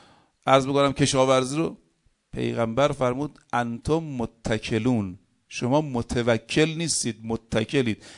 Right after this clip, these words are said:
یعنی کل بر جامعه اید. بار، بله، در توکل. اون بخش که من بیام رو منبر، یه وقت دیگه آقایی داشتیم، حالا اسمش هم می‌دونین ولی نمیگه، این بچه‌های صدا و سیما آمده بودن که: «آقا موضوع سخنرانی تو بده.» با هم منبر می‌رفتیم یه جایی،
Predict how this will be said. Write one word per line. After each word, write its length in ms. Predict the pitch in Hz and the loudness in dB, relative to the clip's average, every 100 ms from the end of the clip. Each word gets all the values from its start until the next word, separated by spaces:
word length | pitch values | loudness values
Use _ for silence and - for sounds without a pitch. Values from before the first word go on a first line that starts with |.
| - | -4
یعنی 200 | 120 151 | -2 -2
کل 580 | - - 175 208 180 147 | 0 6 8 6 6 4
بر 200 | 123 113 | 6 4
جامعه 480 | 101 110 104 104 101 | 4 2 2 0 -2
اید. 340 | 95 95 101 | -4 -8 4
بار، 340 | 131 269 202 143 - - - - _ _ | 10 12 10 6 -12 -14 -16 -20 _ _
بله، 380 | 107 110 180 135 | -2 0 2 0
در 200 | 113 113 | 0 -2
توکل. 760 | 110 - 110 117 - - 156 117 | -2 -2 2 2 2 2 2 2
اون 220 | 196 185 139 | -4 -2 2
بخش 320 | 196 - - | 2 0 -6
که 80 | 175 - - | -6 -12 -4
من 180 | 165 190 | 2 2
بیام 240 | 180 208 | 6 6
رو 100 | 202 | 6
منبر، 520 | 202 180 165 175 202 185 | 4 2 4 4 4 2
یه 100 | - | 2
وقت 160 | 180 - | 2 0
دیگه 160 | 160 | 4
آقایی 300 | 151 139 151 | 6 8 6
داشتیم، 340 | 147 147 - 143 | 4 0 -2 -4
حالا 160 | 143 | -2
اسمش 260 | 139 - - | -2 -4 -4
هم 100 | 143 | -2
می‌دونین 300 | 160 143 123 | 0 0 0
ولی 120 | 123 | 0
نمیگه، 340 | 127 147 104 104 _ _ - | 2 0 -2 -6 _ _ -4
این 60 | |
بچه‌های 380 | 127 120 127 135 | -2 0 0 0
صدا 280 | 139 143 143 | 0 0 0
و 40 | |
سیما 380 | 139 139 143 143 - _ _ _ _ - _ _ - | 0 0 -2 -4 -10 _ _ _ _ -20 _ _ -6
آمده 300 | 117 123 135 | 0 2 4
بودن 220 | 139 143 | 4 4
که: 120 | 139 | 2
«آقا 220 | 139 147 | 2 2
موضوع 420 | 127 120 120 120 | 0 2 2 0
سخنرانی 520 | 139 131 123 117 117 131 | 0 0 2 0 0 -2
تو 120 | 143 | 0
بده.» 320 | 147 151 151 | 0 0 -2
با 180 | 131 135 | 4 6
هم 180 | 160 156 | 8 6
منبر 340 | 123 113 110 | 2 4 2
می‌رفتیم 400 | 107 107 98 104 | 2 -4 -4 -6
یه 100 | 101 | -6
جایی، 200 | 98 | -6